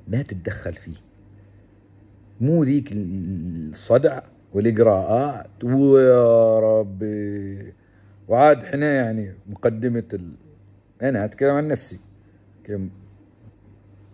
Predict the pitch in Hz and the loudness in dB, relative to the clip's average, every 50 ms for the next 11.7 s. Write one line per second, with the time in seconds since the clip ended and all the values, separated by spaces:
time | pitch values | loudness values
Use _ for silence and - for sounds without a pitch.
0 | _ - 98 107 107 107 110 110 104 95 90 - 92 80 - - - - _ _ | _ -4 0 2 2 4 4 2 -2 -4 -4 -8 -10 -10 -12 -18 -20 -20 _ _
1 | _ _ _ _ _ - 135 123 123 - - 127 98 82 - - _ _ _ - | _ _ _ _ _ 0 0 0 0 0 -4 -4 -4 -4 -8 -16 _ _ _ -20
2 | - - - - - - - - - 110 113 113 - 127 127 117 - - - - | -18 -18 -20 -20 -20 -20 -16 -10 -6 -4 -4 -2 0 2 2 2 0 0 0 2
3 | 117 120 127 120 123 - - - 107 101 - 135 131 123 - 101 - - - - | 4 4 4 2 0 -6 -14 -14 -10 -4 -2 0 0 -2 -2 -6 -16 -16 -20 -20
4 | - - - - - - 113 120 123 123 - - - - - 120 139 135 - - | -20 -20 -20 -20 -8 -2 0 0 0 0 -2 -12 -12 -4 0 0 0 0 -2 -6
5 | - _ _ _ _ - 120 123 120 135 131 - - - - - - - _ _ | -20 _ _ _ _ 2 2 2 2 0 -6 -8 -20 -20 -20 -20 -20 -20 _ _
6 | - 156 156 156 139 156 139 123 - - 143 139 143 139 - _ _ _ _ _ | -4 -2 -2 0 0 0 -2 -2 -4 -10 -12 -12 -12 -14 -18 _ _ _ _ _
7 | _ _ _ _ - _ _ _ _ _ _ _ _ _ _ _ _ _ - 123 | _ _ _ _ -20 _ _ _ _ _ _ _ _ _ _ _ _ _ -6 -4
8 | 151 135 151 127 - - 123 139 147 135 117 110 - - 147 135 - - 127 120 | 0 0 0 0 0 -2 -4 -4 -2 -2 -4 -4 -2 -2 -2 -2 -2 -6 -10 -10
9 | - 143 143 123 - - 127 - - 123 135 - - - - - _ _ _ _ | -10 -10 -14 -14 -16 -18 -18 -16 -14 -14 -14 -16 -18 -20 -20 -20 _ _ _ _
10 | _ _ _ _ _ _ - - - - - - - - _ _ _ _ _ - | _ _ _ _ _ _ -20 -20 -20 -20 -20 -20 -20 -20 _ _ _ _ _ -10
11 | - 135 156 160 139 143 123 120 - - 147 139 147 | -4 -2 -2 0 0 -2 -4 -4 -8 -10 -10 -10 -10